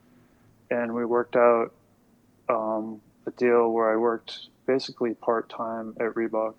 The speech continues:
for a little while and then part-time at this company, uh, until it got too, too crushing. It was just like I, I was working, like, nonstop,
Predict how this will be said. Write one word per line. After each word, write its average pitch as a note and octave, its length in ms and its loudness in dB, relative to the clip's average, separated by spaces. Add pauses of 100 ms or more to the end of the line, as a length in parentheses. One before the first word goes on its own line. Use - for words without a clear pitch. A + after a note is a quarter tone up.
(380)
for A2+ 80 -6
a A2+ 60 -2
little A2 160 -2
while G#2+ 380 0
and G#2+ 100 -12
then G#2+ 160 -10
part-time A2+ 520 -6
at G2+ 120 -12
this A#2+ 160 -6
company, A2+ 440 -6 (1040)
uh, A2 380 -2 (100)
until B2 380 2
it A#2+ 120 2
got A#2+ 260 4
too, A#2+ 640 2 (140)
too C3 180 2
crushing. G#2+ 600 2
It A2 60 -10
was A#2 180 -6
just - 260 -6
like G#2+ 160 -2
I, A#2 160 4 (760)
I B2 80 2
was A#2+ 160 0
working, A2 480 0
like, G#2 340 -6 (340)
nonstop, A2+ 840 2